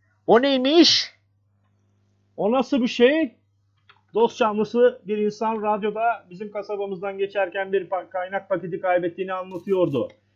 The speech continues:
Hemen bizim sokağımızdan geçmiş olabileceğini düşündük. Aceleyle dışarı çıkıp paketi başka biri bulmadan aldık. Nak nak. İki tane su, bir tane çorba, bir tane de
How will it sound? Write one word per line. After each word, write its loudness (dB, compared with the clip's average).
Hemen -4
bizim -2
sokağımızdan -2
geçmiş -6
olabileceğini -2
düşündük. -20
Aceleyle 4
dışarı 2
çıkıp -2
paketi -2
başka -2
biri -2
bulmadan -2
aldık. 0
Nak -8
nak. -6
İki -6
tane -2
su, 2
bir -6
tane 0
çorba, 2
bir -8
tane -2
de 6